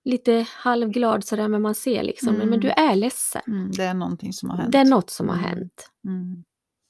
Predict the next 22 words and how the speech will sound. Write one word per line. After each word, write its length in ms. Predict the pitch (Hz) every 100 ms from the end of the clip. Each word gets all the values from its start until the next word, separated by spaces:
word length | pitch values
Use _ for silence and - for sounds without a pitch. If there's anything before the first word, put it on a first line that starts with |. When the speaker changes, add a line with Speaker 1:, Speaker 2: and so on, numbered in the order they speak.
| _ _ _ _ _ _ _ _ -
Speaker 2:
Visst 200 | 196 -
är 80 | 190
det 80 |
så. 220 | 180 - 196
Speaker 1:
Mm. 380 | 208 214 226 269 -
Speaker 2:
Så 180 | - 254
bara 220 | 233 247
att 100 | 254
vara 240 | 220 240 240
mer 480 | 220 220 196 - - - 233 226 247 - - -
förstående, 1200 | 208 - - - 294 320 226 170 - - - 196 - - _ _ -
även 260 | 151 226 254
Speaker 1:
Mm. 120 | 359
Speaker 2:
mot 200 | 403 415
sig 160 | 453 427
själv. 460 | - 190 196 214 233 247 _ _ _ _ _ _
Speaker 1:
Framför 440 | - - 240 - -
allt, 680 | - 554 370 - - - -
så 160 | - 339 508
här 100 | 185
tänker 320 | - 175 170
jag. 180 | 285 -